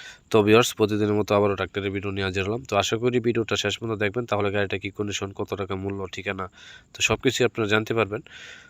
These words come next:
তো ভিউয়ার্স, যারা আমাদের চ্যানেলটাতে নতুন আছেন, তো অবশ্যই আমাদের চ্যানেলটা সাবস্ক্রাইব করে নেবেন। তো পাশে থাকা বেল আইকনটা অবশ্যই বাজিয়ে দিবেন, তাহলে আমাদের ভিডিও নিত্য নতুন নোটিফিকেশন, আহ, সবার আগে আপনারা পেয়ে যাবেন। আর আমাদের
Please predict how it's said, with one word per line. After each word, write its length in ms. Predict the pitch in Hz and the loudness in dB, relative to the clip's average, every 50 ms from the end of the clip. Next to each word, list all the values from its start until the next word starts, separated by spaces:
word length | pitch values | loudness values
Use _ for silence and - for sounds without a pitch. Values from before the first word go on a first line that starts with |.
| _ _ _ | _ _ _
তো 100 | - 127 | 0 4
ভিউয়ার্স, 260 | 117 123 127 147 143 123 | 6 8 6 6 6 6
যারা 260 | 113 113 113 127 123 | 4 6 8 6 6
আমাদের 300 | 117 113 113 113 131 123 | 6 4 2 2 0 0
চ্যানেলটাতে 460 | 113 120 113 113 110 113 113 - 123 | 2 2 2 2 2 0 0 0 0
নতুন 280 | 110 110 110 113 110 107 | -2 0 -2 0 0 0
আছেন, 220 | 104 98 123 131 | 0 0 -2 -2
তো 120 | - 107 | 0 0
অবশ্যই 300 | 101 101 104 - - 117 | 0 2 0 0 0 0
আমাদের 240 | 110 107 107 104 101 | 0 0 0 -2 -4
চ্যানেলটা 440 | 98 - - 101 98 98 - 107 104 | -6 -6 -6 -6 -6 -2 -2 -2 -2
সাবস্ক্রাইব 500 | - - 98 95 - - - 101 - - | -2 -4 -6 -6 -6 -6 -10 -10 -6 -2
করে 140 | 113 110 107 | -2 -2 -2
নেবেন। 240 | 101 104 110 123 131 | -2 -2 -4 -4 -4
তো 140 | - 117 | -4 -8
পাশে 300 | 101 - 101 95 - - | -2 -2 -2 -2 -2 -2
থাকা 200 | 95 101 98 101 | -4 -4 -4 -4
বেল 220 | 95 92 104 98 101 | -4 -4 -4 -2 -2
আইকনটা 320 | 98 90 104 98 98 101 | -4 -6 -8 -8 -6 -4
অবশ্যই 320 | 101 98 101 - - - 110 | -4 -4 -4 -6 -6 -4 -2
বাজিয়ে 260 | 107 101 95 101 95 | -2 -2 -2 -2 -6
দিবেন, 200 | 104 107 135 170 - - - - - - - - _ _ _ | -4 -4 -6 -6 -6 -16 -20 -18 -18 -18 -20 -20 _ _ _
তাহলে 220 | 104 101 98 104 | 0 2 4 4
আমাদের 380 | 104 101 101 101 95 107 104 95 | 2 2 0 -2 0 -2 -2 -2
ভিডিও 320 | 92 107 101 104 110 107 | -2 -4 -2 0 0 -2
নিত্য 300 | 104 101 110 117 117 - | -2 -2 -4 -4 -2 -2
নতুন 460 | 127 120 110 - _ 123 120 113 113 101 | -2 -2 -2 -4 _ -4 -4 -4 -6 -10
নোটিফিকেশন, 800 | 101 101 101 107 113 110 131 120 123 113 110 104 - 127 123 120 | -10 -4 -2 -2 0 0 -2 -2 -2 -2 -2 -4 -4 -6 -6 -6
আহ, 580 | 113 104 104 98 98 95 92 92 90 90 90 87 | -6 -4 -2 -2 -2 -2 -2 -2 -2 -4 -4 -6
সবার 300 | - - 95 98 104 110 | -4 -4 -2 -2 0 0
আগে 140 | 110 110 | 0 0
আপনারা 240 | 110 104 - 110 104 | -2 -2 -4 -6 -6
পেয়ে 200 | 101 - 123 123 | -2 0 -2 0
যাবেন। 280 | 120 123 117 135 156 147 | 2 2 0 0 0 2
আর 200 | 110 98 98 98 | 2 2 4 2
আমাদের 320 | 101 98 101 101 98 104 | 2 0 0 -2 -4 -4